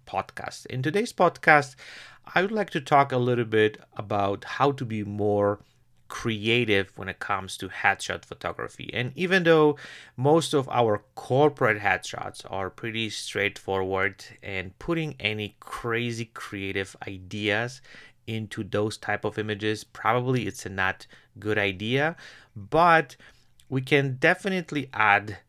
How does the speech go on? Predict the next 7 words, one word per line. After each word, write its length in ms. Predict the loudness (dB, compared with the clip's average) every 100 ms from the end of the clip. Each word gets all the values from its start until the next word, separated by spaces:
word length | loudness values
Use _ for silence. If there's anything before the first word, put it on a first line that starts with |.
| _ _
some 340 | -4 -2 -2 -2
elements 880 | 0 2 2 2 2 0 -4 -10 -12
which 440 | -8 -4 -4 -6 -10
kinda 260 | -6 -4
separates 760 | -4 -4 -2 -4 -4 -4 -4 -6
us 440 | -6 -6 -8 -14 -12
from 400 | -6 -6 -6 -10